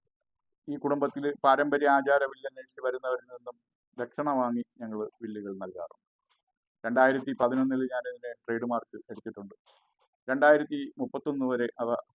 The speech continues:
പുതുക്കി നൽകിയിട്ടുമുണ്ട്. എന്നാലും ഞങ്ങൾ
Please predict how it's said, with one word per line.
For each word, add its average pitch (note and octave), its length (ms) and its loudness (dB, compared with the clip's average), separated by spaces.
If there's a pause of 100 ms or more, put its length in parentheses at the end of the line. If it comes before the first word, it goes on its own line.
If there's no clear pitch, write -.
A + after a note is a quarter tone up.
പുതുക്കി A#2 460 -10
നൽകിയിട്ടുമുണ്ട്. G#2 640 -14 (1160)
എന്നാലും C#3 400 4 (680)
ഞങ്ങൾ C#3 400 2